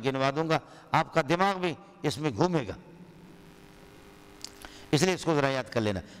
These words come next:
تو دوسری قرات ہے، "وَاتَّقُوا اللہ الذی تَسَاءَلُونَ بہ والارحام"، ہماری قرات میں الارحام، اس کا معنی اتقوا اللہ الذی، اللہ سے ڈرا کرو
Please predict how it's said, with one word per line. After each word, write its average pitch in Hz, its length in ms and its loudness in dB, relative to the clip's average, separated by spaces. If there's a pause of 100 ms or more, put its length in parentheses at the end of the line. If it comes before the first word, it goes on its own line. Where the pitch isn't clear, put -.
تو 139 100 4
دوسری 180 360 2
قرات 147 280 0
ہے، 139 40 0
"وَاتَّقُوا 147 380 0
اللہ 185 120 4
الذی 180 360 0
تَسَاءَلُونَ 160 600 0
بہ 156 260 0
والارحام"، 139 640 2 (360)
ہماری 208 340 2
قرات 180 280 0
میں 160 120 -4
الارحام، 131 500 0
اس - 440 -10
کا 165 80 2
معنی 160 280 0
اتقوا - 580 2 (340)
اللہ 156 180 4
الذی، 156 460 2
اللہ 151 220 2
سے 143 120 -2
ڈرا 143 240 2
کرو 196 280 0